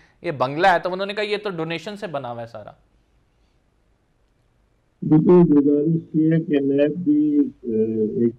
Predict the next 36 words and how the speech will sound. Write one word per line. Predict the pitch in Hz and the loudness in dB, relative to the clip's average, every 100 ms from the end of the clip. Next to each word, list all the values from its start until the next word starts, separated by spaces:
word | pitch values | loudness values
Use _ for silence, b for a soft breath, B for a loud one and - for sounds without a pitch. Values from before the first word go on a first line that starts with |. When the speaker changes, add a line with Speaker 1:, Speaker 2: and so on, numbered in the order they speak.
| 113 | 0
Speaker 2:
सवालिया | 110 117 127 131 | 4 4 4 4
निशान | 117 107 - 117 117 | 2 0 -2 0 2
बना | 113 104 104 | 2 2 4
हुआ | 120 120 101 95 98 | 6 4 4 2 2
है | 107 - _ _ _ _ _ _ | -2 -8 _ _ _ _ _ _
कि | 131 | 2
अब | 131 151 | 4 2
तक | - 156 | 2 0
जो | 147 143 135 | 2 4 4
सूरत | 123 131 127 120 120 117 | 2 2 2 2 0 2
हाल | 120 131 | 2 2
ये | 127 117 110 | 0 2 2
है | 110 117 | 2 0
कि | 113 120 117 | -4 -2 0
जब | 110 113 | 0 -4
से | - 123 | -2 2
हुकूमत | 117 107 90 107 107 113 | 4 4 0 -2 0 0
बनी | 101 101 127 110 | 2 4 4 4
है | 98 98 - _ _ _ _ - 117 | 4 0 -6 _ _ _ _ -6 2
या | 117 | 4
नैब | 117 117 117 | 6 6 4
फाल | - 107 104 113 | 0 -2 2 2
हुई | 113 117 123 107 | 6 6 6 6
है | 107 104 | 6 4
या | 104 | 2
नए | 104 110 | 2 0
chairman | 107 113 107 107 110 | 2 2 4 4 0
साहब | 95 113 101 | -2 -2 0
बने | 104 107 123 | 2 4 4
हैं, | 107 101 123 | 4 2 2
अब | 127 - 151 | 0 0 2
तक | 147 - 139 139 135 123 | 0 4 6 6 6 6
उसमें | 123 120 131 131 123 | 2 0 2 4 4
वो | 113 117 | 6 4
खातिर | 110 113 107 107 | 4 -2 0 0
खा | - 113 113 | 2 0 0